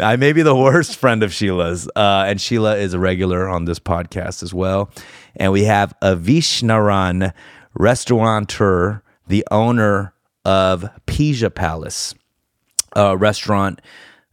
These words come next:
that looks so amazing through videos and photos. I haven't gotten to try it yet. Um, and it's a Indian fusion spot that has pizzas and pastas and all types of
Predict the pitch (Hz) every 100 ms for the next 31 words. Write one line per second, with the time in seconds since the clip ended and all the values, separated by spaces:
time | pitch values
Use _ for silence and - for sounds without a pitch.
0 | - 87 98 90 - _ _ - 92 90
1 | - - 95 95 95 87 92 92 85 87
2 | 85 87 80 90 90 87 87 87 87 87
3 | 90 87 85 85 85 85 85 87 87 -
4 | 90 87 87 85 - 87 85 85 - 92
5 | - - _ - 85 85 85 85 92 87
6 | 87 82 - - 87 87 87 98 92 95
7 | 92 90 98 - - 98 98 87 85 85
8 | - _ _ - - 82 87 - 85 85
9 | - 92 80 85 80 80 90 85 87 -
10 | - - - - 92 - 92 - 90 -